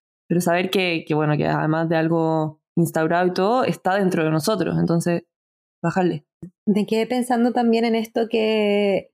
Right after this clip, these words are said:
Speaker 2: que, que hablabas de el conectarte con los sentidos, como con esto que estaba diciendo la Denise, como del cuerpo como la propia casa, y de cómo también una de las cosas que en general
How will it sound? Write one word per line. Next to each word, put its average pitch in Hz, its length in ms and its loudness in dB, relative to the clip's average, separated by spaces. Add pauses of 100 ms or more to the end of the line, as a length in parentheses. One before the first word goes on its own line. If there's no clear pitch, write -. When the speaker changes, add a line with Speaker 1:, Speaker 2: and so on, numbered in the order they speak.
Speaker 2:
que, 190 600 2 (200)
que 214 80 -2
hablabas 202 540 2
de 214 420 -2 (420)
el 208 140 -2
conectarte 208 480 -2
con 226 160 0
los 226 140 0
sentidos, 226 760 0
como 202 720 0
con 214 100 -2
esto 208 160 -2
que 220 60 0
estaba 208 180 -2
diciendo 202 280 0
la 202 120 2
Denise, 196 300 0
como 196 160 0
del 190 140 0
cuerpo 202 220 -2
como 196 160 0
la 202 100 2
propia 196 280 0
casa, 226 680 0 (400)
y 208 140 4
de 196 100 2
cómo 214 240 0
también 226 400 2
una 226 220 2
de 226 80 2
las 220 180 0
cosas 226 400 -2
que 214 560 2
en 220 160 2
general 220 880 2